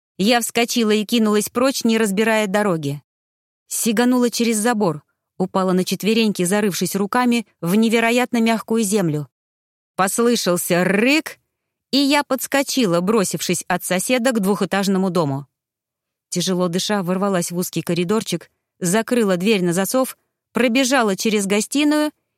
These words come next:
и спряталась в первой попавшейся комнате. Прислонилась спиной к стене, да так и сползла на пол, боясь лишний раз вдохнуть. Я не знала, кто здесь живёт, и вообще не видела этого дома.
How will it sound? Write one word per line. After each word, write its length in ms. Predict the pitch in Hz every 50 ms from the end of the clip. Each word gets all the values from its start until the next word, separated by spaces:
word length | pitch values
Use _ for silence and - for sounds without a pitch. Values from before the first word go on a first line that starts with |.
| _ _ _
и 100 | 226 233
спряталась 640 | - - - 254 277 294 277 - 262 240 240 - -
в 120 | - -
первой 340 | - 262 269 277 262 269 262
попавшейся 640 | - 240 208 - 202 202 - - 220 196 - 196 185
комнате. 560 | - 180 170 156 147 143 - - 143 131 127 _ _ _ _ _ _ _ _ _ _ _ _ _ _ _ _ _ _ _ _ _ _ _
Прислонилась 680 | - 165 180 - - 180 185 185 185 180 156 151 151 -
спиной 380 | - - - 170 165 156 151
к 60 | 143 -
стене, 500 | - - - 160 170 185 190 196 196 - _ _ _ _ _ _ _
да 200 | 151 165 190 185
так 240 | - 202 196 - 196
и 40 |
сползла 580 | 185 - - - 185 190 185 170 170 165 160 151
на 220 | 147 160 180 202
пол, 220 | 196 - 208 196 185
боясь 360 | 165 170 175 175 160 160 -
лишний 380 | 165 156 160 - - 170 165 165
раз 240 | 170 175 165 -
вдохнуть. 600 | 160 160 156 170 165 - - 170 156 139 - - - _ _ _ _ _ _ _ _ _ _ _ _ _ _
Я 280 | - 156 165 220 247 240
не 160 | 240 254 262
знала, 380 | 233 254 269 262 220 170 156 151
кто 200 | - - 165 160
здесь 320 | 160 156 147 165 151 151
живёт, 480 | 151 165 170 160 165 156 139 - - - _ _ _ _ _ _
и 120 | 160 175
вообще 440 | 190 220 240 233 - - - 330 339
не 200 | 285 208 208 214
видела 420 | 190 208 185 160 160 165 156 160 -
этого 360 | - 180 165 - 165 156 170 175
дома. 380 | 170 196 175 156 143 139 143